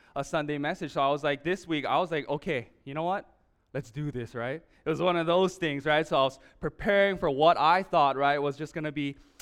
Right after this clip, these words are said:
just another sermon, right, or a message, and we're probably gonna just be in the New Testament, right? So I was thinking, like, "What should I do it on?" And then that fateful day came. Yeah. Pastor Steve goes,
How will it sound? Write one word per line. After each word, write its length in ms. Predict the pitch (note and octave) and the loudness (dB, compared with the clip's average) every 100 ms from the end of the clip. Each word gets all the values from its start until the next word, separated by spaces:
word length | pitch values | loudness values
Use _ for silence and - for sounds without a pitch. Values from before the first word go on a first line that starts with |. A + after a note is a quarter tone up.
| - - | -20 -8
just 160 | A#3 | 0
another 460 | A3+ F#3 F3+ F#3 F3 - | 0 4 4 2 -2 -8
sermon, 640 | - - G#3 A3+ A3+ A3+ G#3+ | -18 -4 0 2 0 -2 2
right, 260 | G#3+ G#3 | 4 4
or 260 | G3 E3 C#3+ - | 4 4 4 0
a 140 | D3+ D#3 | -2 0
message, 640 | E3+ G3 G3+ G#3+ G3+ F3+ | 0 0 0 2 0 0
and 120 | D#3+ | -2
we're 80 | D#3+ | -2
probably 400 | F3 G#3 F#3 F#3+ | 0 2 2 0
gonna 240 | F3+ F3+ | -4 -4
just 240 | E3 E3+ F3 | -6 -10 -8
be 220 | F3+ F3 - | -10 -10 -12
in 320 | D#3+ E3+ F#3 F3 | -2 -2 0 -2
the 100 | E3+ | -4
New 140 | F3 | -4
Testament, 520 | G#3+ B3+ B3+ D#3+ C3+ | -2 -2 0 -4 0
right? 240 | C#3+ G3+ G3 | 0 0 2
So 80 | D3 | 0
I 40 | |
was 120 | C#3+ | 0
thinking, 260 | F3+ E3 D#3+ | -2 -6 -4
like, 200 | B2 - - | -4 -6 -10
"What 400 | A2+ F3 G3 F#3 | 2 6 6 4
should 320 | - F#3 F3+ | 0 2 4
I 180 | D3+ D3+ | 4 2
do 180 | D#3 D#3+ | 2 -2
it 100 | D3 | 0
on?" 180 | C3+ B2+ | 0 0
And 120 | C3 | -4
then 140 | C3+ C3+ | -8 -4
that 240 | A#2+ - | -4 -4
fateful 320 | C3+ C3 C#3 | -8 -8 -10
day 180 | A#2+ B2+ | -10 -10
came. 300 | B2 G2+ F#2 - _ _ _ _ _ _ _ _ - | -12 -16 -16 -20 _ _ _ _ _ _ _ _ -10
Yeah. 220 | B2 F#2+ - - _ - | -8 -8 -10 -20 _ -2
Pastor 360 | D#3 D3 D#3+ | -2 0 -6
Steve 340 | - D#3 C3+ B2 | -6 -4 -6 -4
goes, 340 | B2 A#2+ A2 | -6 -6 -8